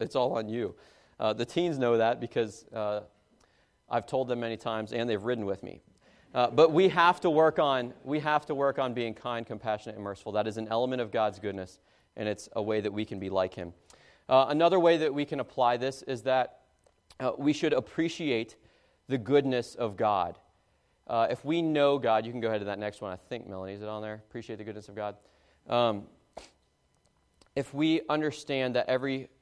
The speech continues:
everything that God does is an expression of his goodness, then we should start being really, really thankful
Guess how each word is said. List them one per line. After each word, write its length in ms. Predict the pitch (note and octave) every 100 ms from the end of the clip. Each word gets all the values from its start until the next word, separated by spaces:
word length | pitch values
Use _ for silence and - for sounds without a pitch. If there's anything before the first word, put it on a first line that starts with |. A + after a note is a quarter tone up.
| _ _ _ _ _ _ _ -
everything 460 | C3 D3+ C#3+ D3 C3
that 160 | G#2
God 240 | B2 A#2+ A2
does 240 | A#2 G#2+
is 200 | A2+ G2+
an 100 | G2
expression 520 | F#2+ - B2 A#2 -
of 100 | G#2+
his 200 | G#2+ F#2+
goodness, 520 | - A2 A2+ A2 - _ _ _ _ _
then 160 | C3 B2+
we 140 | D3
should 220 | C#3+ C3+
start 280 | - C#3 A2+
being 200 | A#2+ A2
really, 320 | G#2 A2+ A#2
really 220 | A2 G#2+
thankful 640 | G2+ A2+ G#2+ - G2 F2+